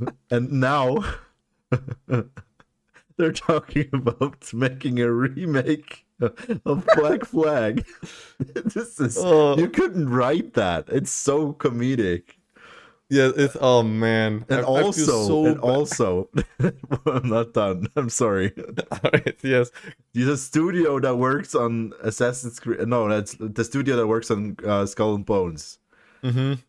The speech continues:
Speaker 1: They opened it
Speaker 2: Oh,
Speaker 1: in
Speaker 2: yes, yes, yes, yes, yes.
Speaker 1: Singapore, right?
Speaker 2: <laughs> Yeah.
Speaker 1: And they made a deal with the Singaporean government that they are gonna be funding some of the game, or
Speaker 2: Uh-huh.
Speaker 1: like, the studio or whatever.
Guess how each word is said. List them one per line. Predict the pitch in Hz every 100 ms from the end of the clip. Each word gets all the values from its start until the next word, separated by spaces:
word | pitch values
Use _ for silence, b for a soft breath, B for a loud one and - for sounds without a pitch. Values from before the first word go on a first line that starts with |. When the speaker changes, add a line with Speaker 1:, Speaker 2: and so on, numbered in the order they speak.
| _ -
Speaker 1:
They | 113 117 - 110
opened | 139 147 170 156 135
it | 135 135 135 - - _ _ 175
Speaker 2:
Oh, |
Speaker 1:
in | 190
Speaker 2:
yes, | 175
yes, | 220 208 -
yes, | 214 208
yes, | 196 214
yes. | 202
Speaker 1:
Singapore, | - 98 127 131 - 101 87 80 85
right? | 95 95 143 139
Speaker 2:
<laughs> | _ _ -
Yeah. | 113 117 -
Speaker 1:
And | 113 131
they | 127
made | 127 135
a | 120
deal | - 147 143 123 113 104
with | 107 117 117
the |
Singaporean | 110 135 127 120 - 120 120 113 110 107 107 104 _ _
government | 117 117 131 123 110 135 131 -
that | 110 -
they | 101 98 95 90 _ _ -
are | 107
gonna | 101 98
be | 98
funding | - 107 123 127 135 143 151 165
some | - 123
of | 127
the | 123
game, | 127 127 147 170 b b b b -
or | 104
Speaker 2:
Uh-huh. | 104 113 117
Speaker 1:
like, | 123 117 104
the | 120
studio | 113 - 135 139 131
or | 120 117
whatever. | 120 117 143 160